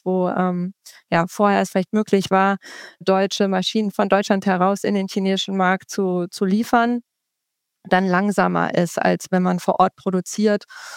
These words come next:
und vor Ort dann eben auch noch die Maschine entwickelt und an die Produktbedürfnisse anpasst. Es ist in gewisser Weise ein Dilemma,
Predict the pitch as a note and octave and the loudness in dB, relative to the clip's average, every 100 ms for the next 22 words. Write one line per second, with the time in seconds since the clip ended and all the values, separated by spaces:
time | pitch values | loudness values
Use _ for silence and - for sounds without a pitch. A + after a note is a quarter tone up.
0 | - - F#3 - - F#3 F#3+ F#3 - F#3+ | -14 -6 -4 0 2 4 2 0 0 0
1 | F3+ F3+ - F#3 F#3 F3 F#3+ F3 - G3+ | 0 -2 -2 0 0 0 0 0 0 -2
2 | F#3+ F3+ F3 F#3+ F3+ G3 G3+ F#3+ - F3+ | 0 0 0 -2 -2 2 2 2 0 -2
3 | E3+ - F#3 F3+ F3+ - F3+ F#3+ - F#3 | 0 0 0 -2 -6 -4 -4 -4 -2 -2
4 | F3 E3+ - E3+ - - F3 E3 E3 - | 0 -2 -2 -4 0 0 0 -4 -8 -2
5 | E3 D#3 - - - - - - - _ | 0 0 -4 -16 -18 -18 -18 -18 -20 _
6 | - F#3 - F#3 G3+ F#3+ F#3 G3 G3+ G3 | -4 -2 -2 -2 -2 2 2 4 2 4
7 | G3 F#3+ G3 F#3+ F#3 - F#3+ F3+ G3 C#4+ | 2 0 -2 -2 -4 -4 0 2 2 0
8 | D#4 | -2